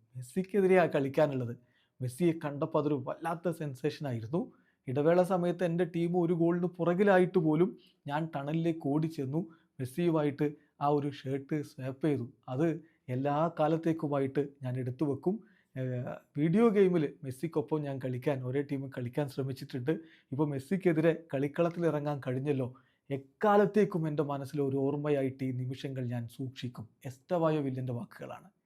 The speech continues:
യെസ്, ഇതാണ് ലിയോ മെസ്സി ഉണ്ടാക്കിയിട്ടുള്ള ഏറ്റവും വലിയ നേട്ടം. എതിരാളികൾ പോലും ആ മനുഷ്യനെ ബഹുമാനിക്കുന്നു.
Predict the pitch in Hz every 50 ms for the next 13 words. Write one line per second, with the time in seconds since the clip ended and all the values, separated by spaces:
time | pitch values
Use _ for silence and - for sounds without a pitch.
0 | _ _ _ _ _ _ _ _ _ _ 139 156 143 127 - - _ _ _ _
1 | _ _ _ _ _ _ - 135 139 151 139 135 135 143 156 156 139 135 131 131
2 | 139 139 143 139 135 135 - 143 135 131 127 127 127 - - 131 120 151 139 127
3 | 123 123 - _ 160 139 135 127 127 117 123 123 117 117 120 117 - - 123 123
4 | - _ _ _ _ _ - _ _ _ _ _ - 131 139 135 147 151 151 156
5 | 156 160 165 170 170 165 165 160 151 160 - 147 143 143 135 135 131 131 131 127
6 | 127 123 120 127 127 131 117 104 95 120 120 120 117 113 113 - 123 110 -